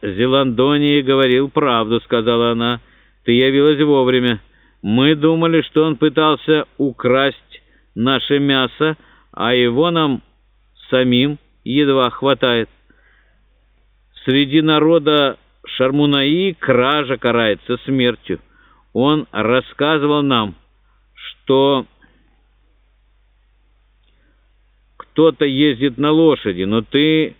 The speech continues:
понимаешь, почему мы не поверили?» А Таро заметила, что перевода не последовало.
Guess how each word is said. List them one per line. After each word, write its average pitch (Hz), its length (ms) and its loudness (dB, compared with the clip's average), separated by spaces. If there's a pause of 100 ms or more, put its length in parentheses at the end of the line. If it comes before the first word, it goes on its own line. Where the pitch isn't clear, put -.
(280)
понимаешь, 123 760 0
почему 143 440 0
мы 139 360 0 (580)
не 131 280 0
поверили?» 120 760 0 (2750)
А 110 180 -4
Таро 151 400 2
заметила, 147 540 0
что - 200 0
перевода 143 480 2
не 147 100 0
последовало. 120 840 0